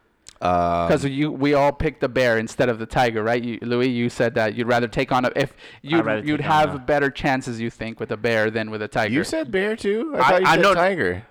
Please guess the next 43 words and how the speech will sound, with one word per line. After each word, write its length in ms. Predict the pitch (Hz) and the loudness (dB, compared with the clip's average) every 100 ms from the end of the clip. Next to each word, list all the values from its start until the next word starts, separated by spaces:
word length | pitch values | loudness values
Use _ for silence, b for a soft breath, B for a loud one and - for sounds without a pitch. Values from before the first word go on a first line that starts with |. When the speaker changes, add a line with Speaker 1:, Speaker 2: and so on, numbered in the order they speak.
| _ | _
Speaker 3:
No, 340 | 131 156 147 - | 0 2 2 2
I 220 | 147 165 | 2 2
thought 380 | - 175 165 - | 2 0 0 -2
the 100 | 143 | -8
tiger 360 | - 143 131 | -2 -2 0
was 220 | 123 117 113 | -2 -4 -4
more 220 | 110 107 | -4 -4
dangerous. 480 | 104 117 120 - 139 | -4 -4 -4 -4 0
Speaker 2:
Right. 280 | 123 - - _ _ _ | 0 -2 -12 _ _ _
And 180 | 143 143 | 0 2
that's 140 | 160 | 0
what 80 | 151 | 0
you 100 | 156 | 0
think 220 | 147 135 | 0 -2
too, 100 | 170 | 0
Speaker 3:
And 80 | 139 | 4
Speaker 2:
right, 100 | 135 | 4
Speaker 3:
you, 60 | 147 | 4
Speaker 2:
Daniel? 220 | 135 139 | 4 4
Speaker 3:
we, 80 | 175 | 6
Speaker 1:
Yeah, 100 | 175 | 6
Speaker 3:
we 100 | 190 | 6
Speaker 1:
for 60 | |
Speaker 3:
agreed. 400 | 170 117 147 - 104 | 4 4 2 2 -4
Speaker 1:
sure. 280 | 87 78 73 | -6 -8 -2
Speaker 2:
Because 280 | 156 165 135 | 0 0 0
you 120 | 147 | 0
picked 180 | 156 - | 0 0
the 80 | 123 | 0
bear, 220 | 127 117 | 2 2
so 140 | - | 0
you, 200 | 131 120 | 0 2
I 80 | 117 | 4
would 140 | 127 | 4
imagine. 400 | 123 123 117 117 123 | 2 0 -2 -6 0
Do 80 | |
you 240 | 139 139 147 | 0 2 2
guys, 260 | 156 147 139 | 2 2 2
would 160 | 139 127 | -2 0
you 60 | |
guys 180 | 147 143 | 0 0
pick 320 | - 151 _ | -2 -4 _
this, 260 | - 147 | -2 -2